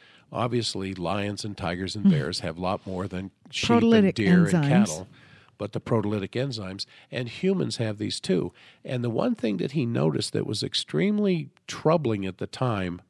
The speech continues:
Speaker 1: but just really sparked his imaginative research, was that at a certain point of fetal development before they're born,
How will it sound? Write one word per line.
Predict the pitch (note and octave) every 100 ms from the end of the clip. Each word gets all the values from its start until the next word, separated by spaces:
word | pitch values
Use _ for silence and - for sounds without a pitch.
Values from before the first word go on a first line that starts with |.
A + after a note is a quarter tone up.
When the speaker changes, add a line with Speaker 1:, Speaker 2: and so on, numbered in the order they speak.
| -
Speaker 1:
but | G#2
just | - B2 -
really | A#2+ C3+ F#3 A#2+ E2+
sparked | - - - A#2+ G#2 -
his | G#2
imaginative | G2 F#2+ A2 A#2+ A#2+ G#2+ G#2 - E2+
research, | F2 A#2 - - - - - _ _ - _ _ _ _ _ _ _ _ _ _
was | - A2+ B2 A#2
that | A#2+ A#2 -
at | A2
a | G#2
certain | G#2 - - F#3+
point | - C#3 C#3
of | B2
fetal | - C3 C#3
development | C3+ A#2+ A2+ A2 A2+ A#2
before | - G#2+ - C3+ D3+ D#3+
they're | D3+ C#3+
born, | A#2+ A2+ B2+ A#2 F2 B1 -